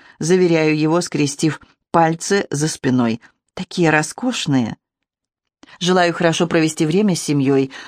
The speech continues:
Конор подходит к постели, целует меня и как-то странно мнётся. "Эмма?" "Да?" Он садится на кровать и как-то уж очень серьёзно смотрит на меня.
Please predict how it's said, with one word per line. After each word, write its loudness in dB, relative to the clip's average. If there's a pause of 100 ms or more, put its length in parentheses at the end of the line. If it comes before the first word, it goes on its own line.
(120)
Конор 2
подходит 0
к -10
постели, 0 (240)
целует 0
меня 2
и -2
как-то -4
странно 0
мнётся. 0 (500)
"Эмма?" 2 (760)
"Да?" 0 (1300)
Он 0
садится 0
на 0
кровать 0 (240)
и -6
как-то -2
уж -2
очень -2
серьёзно 0
смотрит -2
на 2
меня. 2